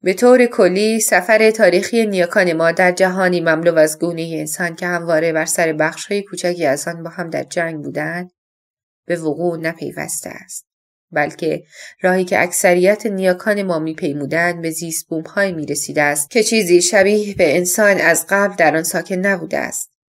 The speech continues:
نیاکان ما مانند مار پیتون برمه که اخیراً در منطقه اورگیلز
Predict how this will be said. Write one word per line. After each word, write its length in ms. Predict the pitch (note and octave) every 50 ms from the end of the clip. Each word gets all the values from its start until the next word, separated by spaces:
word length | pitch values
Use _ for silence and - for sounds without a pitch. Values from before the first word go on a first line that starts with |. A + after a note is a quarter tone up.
| _ _ _ _ _ _ _ _ _ _ -
نیاکان 500 | D#3 F#3 F3+ - F3+ - G3+ F#3+ F#3 F3+
ما 340 | F3+ F3+ F#3+ G#3+ A3+ A3+ A3+ _ _ _ _ _ _ _ _ -
مانند 540 | F#3 G3 F#3 F3 E3+ F3 F3+ G3 G3 F3+
مار 600 | F#3+ F#3+ F#3+ F#3+ F#3+ G3 G3+ G#3 G#3+ G#3+ G#3 G3+
پیتون 520 | G3 G3+ - - F#3+ F3+ - F#3+ F3+ F3 E3+
برمه 500 | E3 - D3+ - - E3 F3 F#3+ G3 F#3
که 180 | F3+ - F3
اخیراً 460 | F3 F3+ - G3+ F3 E3 D#3 E3+ F3+ F3 F3+ - _ _ _ _
در 180 | - G#3 G3 F#3+
منطقه 920 | F#3+ F3+ F3+ F#3 F3+ G3+ F3 F3 F#3 G3 G3+ G3+ G3 F#3 F3 F3 E3+ E3 - -
اورگیلز 720 | F#3 G3 F#3+ F#3 D#3+ E3+ E3+ F#3 G3 F#3+ G3 F3+ - -